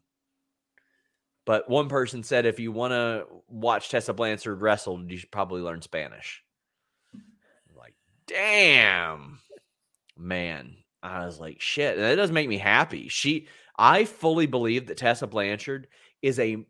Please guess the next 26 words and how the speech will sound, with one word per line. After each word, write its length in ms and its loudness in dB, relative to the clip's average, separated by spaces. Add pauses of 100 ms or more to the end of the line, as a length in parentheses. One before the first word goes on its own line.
(120)
WrestleMania 880 0
main 340 0
event 340 -2
level 320 0
talent 680 -6
in 220 -6
the 80 -6
ring. 500 -8 (720)
Um, 400 -2 (120)
a, 140 -2
a 140 0
phenomenal 720 2
performer, 640 -6 (100)
but 340 2 (1500)
we 260 0
are 180 4
past 480 -2
the 80 -6
point 400 -6
of 140 -6
that 260 0
being 180 -4
enough 320 -2
in 100 -8
wrestling 460 -4
anymore, 520 -14